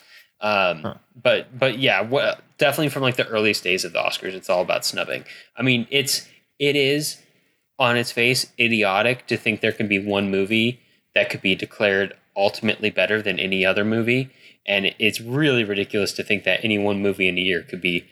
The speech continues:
Speaker 1: declared better than every other movie in that year. Um,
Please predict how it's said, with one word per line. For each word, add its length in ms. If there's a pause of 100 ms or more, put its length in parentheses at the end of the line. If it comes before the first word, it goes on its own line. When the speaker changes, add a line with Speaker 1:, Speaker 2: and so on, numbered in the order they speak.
(260)
Speaker 1:
declared 380
better 420
than 340
every 400
other 260
movie 340
in 120
that 220
year. 300 (500)
Um, 400